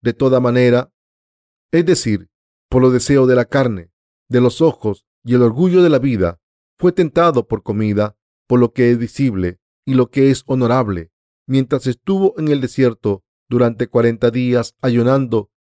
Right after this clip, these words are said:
y orando, fue guiado por el Espíritu Santo y fue tentado por el diablo.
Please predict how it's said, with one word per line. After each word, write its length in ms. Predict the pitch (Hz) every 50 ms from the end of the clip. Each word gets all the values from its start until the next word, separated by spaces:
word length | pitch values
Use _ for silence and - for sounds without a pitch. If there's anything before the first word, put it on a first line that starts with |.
| _ _
y 160 | 143 135 131
orando, 560 | 131 123 131 139 131 117 95 87 90 87 87 _ _ _ _ _ _ _ _
fue 140 | - 165 156
guiado 520 | 131 139 143 147 160 175 170 156 135 104
por 160 | - - 104 98
el 60 | 98
Espíritu 400 | 95 - - 113 110 104 - 101
Santo 560 | - - 113 107 104 - - 110 110 104 - _ _ _ _ _
y 80 | - 117
fue 180 | - 135 131
tentado 520 | 120 135 120 113 - 120 117 113 113 110 -
por 140 | - 113 113
el 100 | 110 104
diablo. 500 | 117 123 120 110 95 90 87 82 -